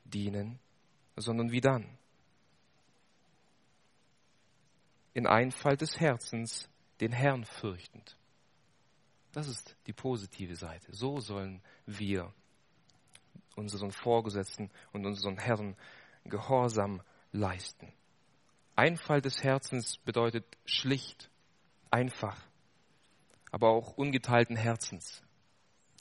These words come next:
Wir sollen unseren Herren ungeteilten Herzens Gehorsam leisten. Das heißt nicht, oder es bedeutet, dass wir nicht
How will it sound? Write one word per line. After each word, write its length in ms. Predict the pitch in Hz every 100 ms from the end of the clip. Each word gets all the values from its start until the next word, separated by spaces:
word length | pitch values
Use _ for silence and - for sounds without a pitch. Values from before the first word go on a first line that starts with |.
| - -
Wir 120 | 117
sollen 260 | 113 131 139
unseren 340 | 135 120 117
Herren 300 | 117 143 143
ungeteilten 640 | 139 156 156 - 131 131 127
Herzens 560 | 110 135 - 120 107
Gehorsam 540 | - 107 110 110 104 101
leisten. 420 | 92 92 - - - _ _ _ _ _ _ _ _ _ _ _ _ _ _ _ _ _ _ _ _ _ _ _ _ _ _ _ _ _ _ _
Das 180 | - -
heißt 340 | 110 110 -
nicht, 340 | 113 120 - -
oder 440 | 98 98 104 90 - - - - -
es 80 |
bedeutet, 380 | - 113 120 120
dass 160 | 113 -
wir 60 | 117
nicht 280 | 123 -